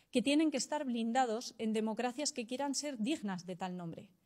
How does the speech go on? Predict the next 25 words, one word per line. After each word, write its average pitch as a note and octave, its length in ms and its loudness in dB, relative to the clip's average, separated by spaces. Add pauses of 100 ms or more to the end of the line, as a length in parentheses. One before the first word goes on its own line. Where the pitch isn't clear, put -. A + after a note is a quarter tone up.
(840)
Todo C#4+ 220 10
el C#4 80 6
mundo C#4 280 4
sabe C#4 460 0
que A#3 140 0
esta C4 240 2
represión A#3+ 720 -2
es B3+ 160 0
consecuencia B3+ 600 0
directa A3+ 580 -2
de A3+ 160 -2
la G#3+ 140 2
capacidad A3 500 0
de D#4 80 -4
presión C4 340 0
internacional A#3 680 -2
que A3 140 -2
tiene B3+ 220 -2
el C#4 60 0
gobierno A#3 420 -2
de A3+ 60 -2
extrema B3 380 -2
derecha A3 460 -2
de F#3+ 120 -4
Israel, E3+ 380 -6